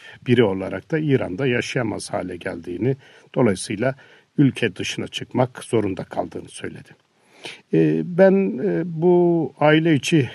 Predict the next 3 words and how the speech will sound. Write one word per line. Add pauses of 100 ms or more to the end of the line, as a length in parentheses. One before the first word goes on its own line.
(720)
bölünme
olaylarına,
vakalarına